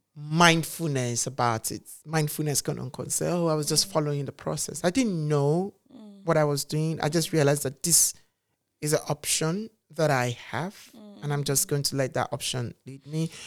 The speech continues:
Speaker 1: But if I look back now, I think I was trusting the process, and I was just saying, you know, "Lo-, life just lead me," and life would just lead me. And that was when the name, you know, the fame,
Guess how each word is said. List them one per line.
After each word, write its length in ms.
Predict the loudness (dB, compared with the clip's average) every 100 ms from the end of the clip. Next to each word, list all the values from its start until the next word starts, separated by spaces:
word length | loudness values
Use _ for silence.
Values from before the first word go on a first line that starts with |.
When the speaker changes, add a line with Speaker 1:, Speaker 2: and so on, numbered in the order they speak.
| -10 2
Speaker 1:
But 140 | 4
if 120 | 6
I 80 | 4
look 260 | 4 0 2
back 260 | -2 -2
now, 220 | -6 -4 -4
I 60 |
think 240 | -2 -2 0
I 60 |
was 260 | 0 0 -2
trusting 680 | -6 -4 -2 -2 -4 -6 -6
the 60 |
process, 460 | -10 -8 -4 -2 -2
and 100 | -4
I 40 |
was 60 | -4
just 180 | -2 -2
saying, 180 | -4 -4
you 80 |
know, 120 | -6 -6
"Lo-, 200 | -6 -6
life 460 | 0 0 -2 -8 -8
just 280 | -4 -4 -4 _ _ _ -2
lead 300 | 0 0 -2
me," 220 | -6 -4
and 120 | 0
life 240 | 2 2 0
would 100 | 2
just 260 | 4 4
lead 280 | 2 0 -2
me. 280 | -12 -14 -20 _ _ _ 0
And 100 | 8
that 140 | 8
was 180 | 8 4
when 360 | 2 2 0 0
the 80 | -2
name, 680 | 0 0 0 0 -2 -6 _ _ _ _ _
you 100 | -12
know, 100 | -8
the 140 | -6
fame, 920 | -6 -4 0 0 0 -2 -4 -6 -10